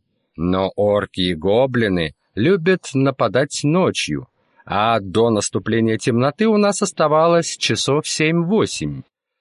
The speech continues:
Солнце едва-едва переваливало за свою высшую точку.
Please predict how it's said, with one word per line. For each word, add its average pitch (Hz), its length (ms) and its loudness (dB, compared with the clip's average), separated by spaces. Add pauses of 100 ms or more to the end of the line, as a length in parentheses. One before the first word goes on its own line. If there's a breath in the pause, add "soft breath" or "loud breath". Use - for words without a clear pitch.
(260)
Солнце 208 420 2
едва-едва 170 1040 2
переваливало 104 640 2
за 90 120 -4
свою 127 420 0
высшую 98 600 -2
точку. 87 540 -6